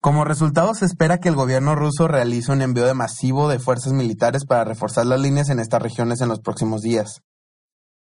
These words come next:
Por su parte, el gobierno de Estados Unidos condenó la decisión y advirtió sobre mayores sanciones económicas, mientras que Ucrania y sus aliados han condenado los referendos como ilegales.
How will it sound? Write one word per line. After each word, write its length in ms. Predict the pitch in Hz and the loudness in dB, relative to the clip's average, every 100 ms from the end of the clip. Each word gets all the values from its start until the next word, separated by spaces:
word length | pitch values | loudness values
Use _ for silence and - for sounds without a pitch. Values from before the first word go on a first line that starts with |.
| _ _ _ _ _ _ | _ _ _ _ _ _
Por 140 | 139 | -2
su 140 | 135 151 | 0 2
parte, 240 | 170 180 | 0 0
el 60 | 202 | 2
gobierno 280 | 180 156 170 | 2 4 2
de 60 | |
Estados 260 | 170 160 160 | 2 2 2
Unidos 300 | 139 143 143 | 2 0 0
condenó 400 | 139 120 113 123 | 0 0 0 2
la 80 | 139 | 0
decisión 600 | 151 135 127 135 156 - _ - | 0 -2 0 0 -2 -8 _ -4
y 160 | 117 | 0
advirtió 460 | 120 117 123 120 139 | 0 0 -4 -2 0
sobre 240 | 165 160 | 2 2
mayores 380 | 156 135 127 139 | 2 2 0 0
sanciones 420 | 143 127 123 127 | 0 0 0 0
económicas, 640 | 127 117 113 147 147 180 185 - _ | -2 0 2 0 2 0 -2 -20 _
mientras 400 | - 120 117 117 | -2 0 0 -2
que 80 | 120 | -2
Ucrania 360 | 117 131 131 117 | 0 2 0 -2
y 20 | |
sus 200 | 113 110 | -4 0
aliados 440 | 123 156 139 156 156 _ _ - | 2 4 2 -2 -8 _ _ -2
han 180 | 156 165 | 2 2
condenado 440 | 202 180 151 170 | 2 2 2 2
los 160 | 165 135 | 2 0
referendos 440 | 123 131 143 160 | 0 0 0 -2
como 200 | 131 117 | -2 -2
ilegales. 560 | 107 107 101 - - | 0 2 0 -2 -16